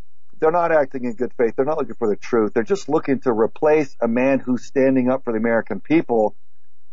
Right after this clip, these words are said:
with someone who will do the bidding of the deep state against the American people, a puppet that they can control.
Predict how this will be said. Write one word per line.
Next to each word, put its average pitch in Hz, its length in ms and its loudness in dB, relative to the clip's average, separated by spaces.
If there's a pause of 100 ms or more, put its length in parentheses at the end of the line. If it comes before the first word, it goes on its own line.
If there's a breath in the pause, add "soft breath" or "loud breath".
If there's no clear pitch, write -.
(120)
with 131 220 2
someone 135 600 0
who 147 120 -2
will 135 160 0
do 139 180 0
the 117 120 -2
bidding 139 580 0
of 120 120 0
the 117 80 -4
deep 135 300 0
state 113 460 0
against 123 380 0
the 123 100 -2
American 104 440 0
people, 90 380 -6
a - 60 -6
puppet - 400 -2
that 113 140 -4
they 113 140 2
can 104 220 -2
control. 104 520 -2